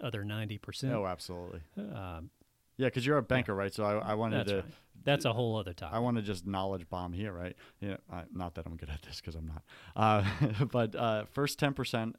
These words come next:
Speaker 2: you know, I was taught,
Speaker 1: Yeah.
Speaker 2: goes to God. The second ten percent goes to savings.
Speaker 1: There you go.
Speaker 2: The eighty percent is for lifestyle.
Speaker 1: Yeah.
Speaker 2: That's it. And if you do that, you're gonna have a good life.
Speaker 1: That's a simple formula.
Speaker 2: It's
Speaker 1: Yeah.
Speaker 2: so simple. Even
Speaker 1: Yeah.
Speaker 2: I would get that.
Speaker 1: Mm-hmm.
Speaker 2: And I did. Awesome. Cool.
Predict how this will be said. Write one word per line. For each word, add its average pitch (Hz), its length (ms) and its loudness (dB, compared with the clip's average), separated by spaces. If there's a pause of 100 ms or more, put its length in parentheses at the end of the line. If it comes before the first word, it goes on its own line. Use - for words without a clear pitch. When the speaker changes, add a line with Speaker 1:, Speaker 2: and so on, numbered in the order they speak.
(140)
Speaker 2:
you 104 100 -4
know, 95 100 0
I 92 80 0
was 95 160 -2
taught, 90 280 -4 (280)
Speaker 1:
Yeah. 147 80 -2
Speaker 2:
goes 95 140 -2
to 120 80 0
God. 92 380 0 (280)
The 92 60 -6
second 113 360 -2
ten 113 200 0
percent 101 360 -2
goes 95 200 -4
to 95 100 -8
savings. 80 520 -6
Speaker 1:
There 87 120 -8
you 80 60 -10
go. 85 140 -10 (680)
Speaker 2:
The 104 160 0
eighty 117 240 2
percent 104 420 -2
is 87 100 -4
for - 140 -6
lifestyle. 78 500 -10 (140)
Speaker 1:
Yeah. 165 140 -6 (640)
Speaker 2:
That's 127 180 0
it. 107 180 0 (160)
And 101 80 -2
if 113 120 -2
you 123 100 4
do 127 240 2
that, 151 300 2
you're 107 100 0
gonna 104 160 0
have 101 180 0
a 98 60 -2
good 90 240 -4
life. 87 300 -6
Speaker 1:
That's 131 160 -6
a 139 40 -8
simple 98 320 -6
formula. 95 460 -8
Speaker 2:
It's - 240 0
Speaker 1:
Yeah. 139 160 4
Speaker 2:
so 123 140 6
simple. 113 520 -2
Even 110 220 0
Speaker 1:
Yeah. 98 60 0
Speaker 2:
I 101 120 2
would 90 220 -2
get 85 180 -8
that. 82 220 -8 (220)
Speaker 1:
Mm-hmm. 107 320 -6
Speaker 2:
And 117 100 -6
I 127 60 -6
did. 160 200 -10 (360)
Awesome. 139 360 4 (240)
Cool. 190 320 8